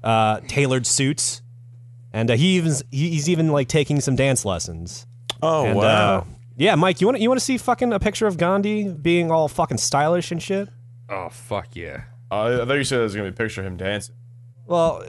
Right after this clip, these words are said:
Speaker 1: you can imagine, like, he just danced and he's striking a pose after, like, the crowd is fucking, like, r-, like, roariously appo-, uh, applauding.
Speaker 3: Dude, that guy's a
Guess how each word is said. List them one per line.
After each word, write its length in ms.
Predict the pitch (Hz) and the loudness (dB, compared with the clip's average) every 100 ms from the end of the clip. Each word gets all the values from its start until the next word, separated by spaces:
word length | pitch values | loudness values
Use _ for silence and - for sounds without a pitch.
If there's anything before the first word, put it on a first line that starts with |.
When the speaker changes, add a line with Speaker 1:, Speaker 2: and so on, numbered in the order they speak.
| - | -18
Speaker 1:
you 280 | - 170 | -6 -2
can 120 | 160 170 | 0 2
imagine, 480 | 170 175 156 156 | 4 4 2 0
like, 340 | 156 139 131 - | 0 0 -2 -6
he 160 | 123 143 | -4 -2
just 300 | 127 139 113 | 2 0 2
danced 400 | 131 127 117 117 | 2 2 0 -4
and 200 | 117 117 | -4 -2
he's 260 | 104 113 107 | -2 0 0
striking 540 | - 147 123 123 110 | 0 0 0 0 -2
a 40 | 101 | -2
pose 520 | - 110 107 104 - | -2 0 0 -2 -2
after, 580 | 113 107 - 107 101 95 | -2 -2 -2 -4 -4 -2
like, 460 | 98 95 90 - - | -2 -4 -6 -16 -14
the 100 | 104 | -12
crowd 460 | - 120 110 101 98 | -6 -2 -2 -2 -4
is 80 | - | -8
fucking, 540 | 98 101 98 87 85 - - - - - - - | -10 -8 -10 -10 -12 -16 -20 -16 -14 -14 -18 -8
like, 180 | 117 95 107 | -6 -6 -4
r-, 200 | 127 - - - | -4 -6 -8 -4
like, 180 | 127 110 | -2 0
roariously 800 | 113 143 139 131 120 - 127 113 | 2 4 4 4 2 0 0 0
appo-, 340 | 101 113 110 120 | 0 -2 -4 -6
uh, 320 | 110 98 90 | -6 -6 -8
applauding. 600 | 92 - 104 95 82 85 | -10 -4 -4 -4 -10 -8
Speaker 3:
Dude, 260 | 180 262 202 | 0 4 6
that 120 | 208 | 6
guy's 160 | 302 196 | 6 4
a 300 | 147 127 98 | 2 0 -2